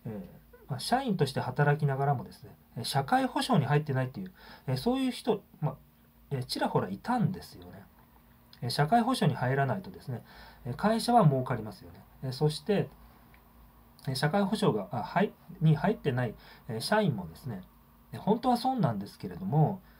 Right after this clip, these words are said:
えー、まあ、手取りが増えるっていう。えー、社会保障費がですね、えー、まあ、四万なら、これ、あ、まあ、普通今三万ぐらいですね。えー、三万なら、えー、これを会社が負担するわけで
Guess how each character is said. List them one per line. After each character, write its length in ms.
え 260
ー、 40
ま 80
あ、 20
手 140
取 180
り 40
が 160
増 100
え 20
る 120
っ 20
て 200
い 60
う。 40
え 40
ー、 40
社 140
会 160
保 120
障 140
費 140
が 100
で 100
す 80
ね、 160
え 380
ー、 40
ま 100
あ、 20
四 240
万 160
な 120
ら、 120
こ 120
れ、 340
あ、 120
ま 60
あ、 40
普 100
通 180
今 200
三 300
万 180
ぐ 80
ら 100
い 40
で 60
す 100
ね。 160
え 80
ー、 40
三 240
万 180
な 100
ら、 240
え 120
ー、 20
こ 120
れ 60
を 120
会 280
社 100
が 100
負 80
担 200
す 160
る 60
わ 120
け 100
で 240